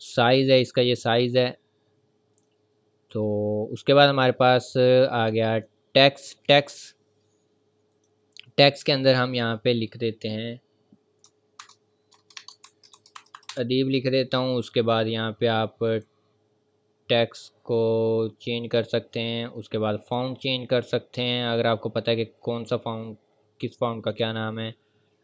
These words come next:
उसके बाद उसका साइज़ आप चेंज करना चाहो, उसके बाद उसका कलर चेंज करना चाहो, तो सारा कुछ करके आप जैसे अप्लाई पे क्लिक करोगे, जो चीज़ आपने किया होगा वो आपको डॉक्यूमेंट के बैक साइड पे नज़र आ जाएगी। ये देखो,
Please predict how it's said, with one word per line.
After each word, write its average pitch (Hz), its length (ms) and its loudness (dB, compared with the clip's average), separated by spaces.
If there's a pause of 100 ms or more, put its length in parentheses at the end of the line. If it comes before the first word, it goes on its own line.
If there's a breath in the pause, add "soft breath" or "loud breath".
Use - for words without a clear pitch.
(320)
उसके - 200 2
बाद 120 380 4
उसका 123 240 0
साइज़ 131 480 2
आप 131 280 2
चेंज 127 420 -2
करना 123 200 -2
चाहो, 120 280 4
उसके 117 220 -2
बाद 117 180 2
उसका 113 220 -4
कलर 131 320 4
चेंज 131 320 -4
करना 123 260 0
चाहो, 123 400 2 (440)
तो 127 120 0
सारा 123 240 2
कुछ 123 180 -2
करके 117 280 0
आप 117 160 2
जैसे 117 220 0
अप्लाई 110 280 0
पे 113 120 -2
क्लिक 113 240 -4
करोगे, 113 280 0
जो 117 200 -2
चीज़ 117 200 -4
आपने 110 380 -4
किया 113 260 -2
होगा 110 320 0 (1040)
वो 123 180 -2
आपको 117 300 0
डॉक्यूमेंट 113 440 -2
के 123 100 0
बैक 110 200 0
साइड 107 260 -2
पे 123 100 -4
नज़र 104 260 -4
आ 98 100 -2
जाएगी। 101 200 -4
ये 101 140 -8
देखो, 101 300 -10